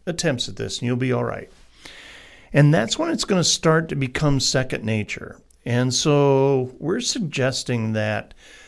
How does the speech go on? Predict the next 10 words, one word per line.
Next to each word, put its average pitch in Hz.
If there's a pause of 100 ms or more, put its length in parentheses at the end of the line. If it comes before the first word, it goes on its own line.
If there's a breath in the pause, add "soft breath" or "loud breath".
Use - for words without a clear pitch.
(320 loud breath)
laying 170
this 156
framework 147
out, - (1000 soft breath)
um, 117
right 131
in 160
front 147
of 113
you 95